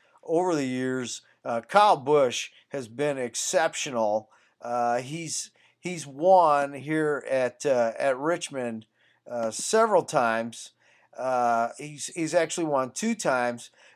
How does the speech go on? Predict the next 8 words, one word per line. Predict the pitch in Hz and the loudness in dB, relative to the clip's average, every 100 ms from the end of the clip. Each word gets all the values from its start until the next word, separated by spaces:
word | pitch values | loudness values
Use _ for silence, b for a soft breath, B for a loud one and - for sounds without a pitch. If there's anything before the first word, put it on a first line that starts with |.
| b | b
but | 143 147 147 | 2 2 0
when | 147 151 | -4 -4
it | 147 | -2
comes | - 208 196 | 0 0 0
to | - 147 | -8 -8
finishes, | - 214 226 180 - 123 113 - b b b | 0 2 2 2 -4 -6 -8 -14 b b b
he's | 180 160 | -8 -4
got | - 160 135 | 2 4 4